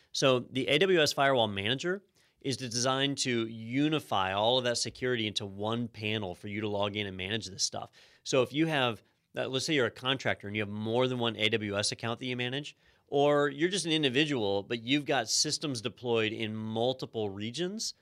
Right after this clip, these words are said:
it's difficult to manage them all at once. And if I have a waf rule that I wanna put in place and apply to eight different regions,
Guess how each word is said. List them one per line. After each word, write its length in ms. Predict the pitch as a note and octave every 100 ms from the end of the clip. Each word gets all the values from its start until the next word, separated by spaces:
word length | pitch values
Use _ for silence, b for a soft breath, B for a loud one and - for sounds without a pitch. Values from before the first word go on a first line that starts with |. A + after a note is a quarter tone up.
| _ _ _
it's 200 | D#3 B2+
difficult 380 | B2 E3+ F#3+ E3+
to 60 | C#3
manage 260 | B2+ C3+
them 120 | C3 A2+
all 140 | G#2
at 60 | A#2
once. 400 | E3+ A#2+ - - b b
And 160 | A#2+ A#2+
if 80 | C#3+
I 80 | E3
have 100 | C#3
a 100 | A2+
waf 420 | G#2+ B2+ F3 -
rule 260 | B2 A2+
that 100 | G#2+
I 60 | G#2
wanna 220 | G#2+ A2+
put 200 | - A#2+
in 100 | A2
place 320 | F#2+ A2 A2
and 80 | A#2
apply 260 | - A#2+ A2+
to 200 | G#2 A#2+
eight 160 | C3+
different 300 | C3 A#2+ G2+
regions, 560 | A2 D#3+ C3 G2+ G#2+